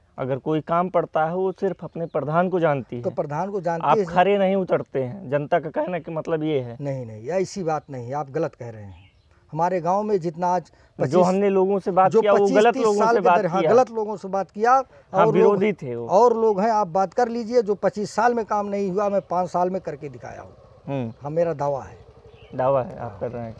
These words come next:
Speaker 1: जो काम पच्चीस साल में नहीं हुआ, वो
Speaker 2: जो पच्चीस साल में काम नहीं हुआ, मैं पाँच साल में करके दिखाया हूँ।
Speaker 1: हाँ।
Speaker 2: हमारे यहाँ चकमार कितने हैं,
Speaker 1: हाँ।
Speaker 2: यहाँ नपने नहीं देते,
Speaker 1: हाँ।
Speaker 2: लड़ाई झगड़ा होता है, फोर्स
Speaker 1: हाँ।
Speaker 2: लानी पड़ती है, हर
Speaker 1: हाँ।
Speaker 2: व्यवस्था करना पड़ता है।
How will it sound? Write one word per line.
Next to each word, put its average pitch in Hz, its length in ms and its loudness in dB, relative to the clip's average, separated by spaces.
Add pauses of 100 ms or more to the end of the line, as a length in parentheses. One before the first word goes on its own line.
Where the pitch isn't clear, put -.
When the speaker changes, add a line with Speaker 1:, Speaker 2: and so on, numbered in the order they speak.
Speaker 1:
जो 139 200 -4 (360)
काम 170 200 -2
पच्चीस 160 380 -4
साल 175 200 0
में 175 120 -4
नहीं 170 120 -2
हुआ, 175 200 -2
वो 185 160 0
Speaker 2:
जो 175 100 -6
पच्चीस 196 380 -4
साल 226 200 4
में 220 120 -2
काम 196 200 -2
नहीं 190 220 2
हुआ, 220 160 4
मैं 208 180 0
पाँच 185 260 2
साल 180 220 -2
में 151 120 -8
करके 127 220 -12
दिखाया 113 300 -14
हूँ। 95 140 -18 (160)
Speaker 1:
हाँ। 127 280 -10 (1000)
Speaker 2:
हमारे 185 300 0
यहाँ 185 120 0
चकमार 180 460 -4
कितने 185 360 -8
हैं, 175 200 -8 (380)
Speaker 1:
हाँ। 123 200 -10
Speaker 2:
यहाँ 170 140 -2
नपने 180 340 -2
नहीं 185 200 0
देते, 185 240 -4
Speaker 1:
हाँ। - 480 -12
Speaker 2:
लड़ाई 190 260 2
झगड़ा 185 240 2
होता 175 280 -2
है, 170 140 -6 (340)
फोर्स 196 220 4
Speaker 1:
हाँ। 196 80 -2
Speaker 2:
लानी 190 220 0
पड़ती 180 340 -6
है, 175 180 -6 (220)
हर 185 120 0
Speaker 1:
हाँ। 170 60 -4
Speaker 2:
व्यवस्था 190 320 -2
करना 190 300 -8
पड़ता 180 360 -8
है। 175 140 -12